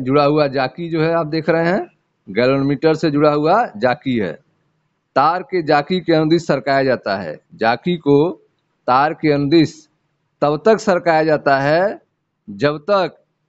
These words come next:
ए से एल वन दूरी पर किसी बिंदु एन वन पर गैल्वेनोमीटर में कोई विक्षेप नहीं होता है। तो सबसे पहले आपने यह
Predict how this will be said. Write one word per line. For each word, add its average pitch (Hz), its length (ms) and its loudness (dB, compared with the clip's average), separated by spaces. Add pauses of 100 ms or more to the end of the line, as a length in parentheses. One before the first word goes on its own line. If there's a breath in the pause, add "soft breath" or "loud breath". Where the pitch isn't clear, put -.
(180)
ए 170 240 0
से 185 220 2 (100)
एल 151 200 2
वन 180 240 0
दूरी 160 260 -2 (120)
पर 156 260 2 (120)
किसी 151 280 -8
बिंदु 156 440 0 (140)
एन 147 200 0
वन 196 260 0
पर 123 360 -4 (1300)
गैल्वेनोमीटर 151 840 0
में 160 280 -4
कोई 160 340 -2
विक्षेप 147 480 -2
नहीं 123 240 0
होता 92 300 -4
है। - 160 -16 (640)
तो 107 60 -4
सबसे 151 360 0
पहले 165 340 2
आपने 165 420 -2 (840)
यह 139 200 0